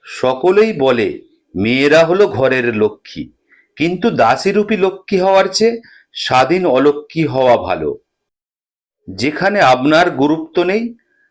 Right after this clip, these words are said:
সেখানে যাওয়া বন্ধ করে দিন, সেটা কারুর বাড়ি হোক কিংবা কারোর মন।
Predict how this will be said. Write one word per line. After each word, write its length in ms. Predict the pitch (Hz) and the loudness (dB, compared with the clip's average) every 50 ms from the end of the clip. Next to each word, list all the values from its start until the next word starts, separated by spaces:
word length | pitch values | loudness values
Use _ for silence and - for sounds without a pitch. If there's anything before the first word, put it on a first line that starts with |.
| _ - | _ -12
সেখানে 520 | - - 143 151 147 160 170 170 175 170 | -6 -2 -2 -2 0 0 0 0 0 0
যাওয়া 260 | 156 151 165 165 160 156 | 2 2 4 4 4 4
বন্ধ 400 | 131 131 139 139 143 143 139 139 | 2 0 0 0 0 0 -2 -2
করে 280 | 127 - 127 110 107 | 0 0 0 0 0
দিন, 280 | 98 98 95 82 76 - _ _ _ _ _ _ _ _ - | 0 -2 -4 -4 -6 -10 _ _ _ _ _ _ _ _ -10
সেটা 320 | - - 131 131 160 170 | -8 -6 -4 -2 -2 -2
কারুর 500 | 165 - 123 120 123 139 160 156 151 113 | -2 0 2 2 2 2 2 -2 -2 0
বাড়ি 260 | 107 104 104 110 131 | 0 2 2 2 0
হোক 360 | 131 139 165 202 202 - - _ _ _ _ _ _ _ | -2 -2 -2 -2 -4 -8 -16 _ _ _ _ _ _ _
কিংবা 320 | - 123 143 143 143 139 135 | -2 0 2 2 2 2 0
কারোর 420 | - 127 120 117 120 117 113 110 | 0 0 0 2 2 2 0 0
মন। 440 | 104 101 98 92 82 71 69 - | -2 -2 0 -2 -2 -4 -6 -12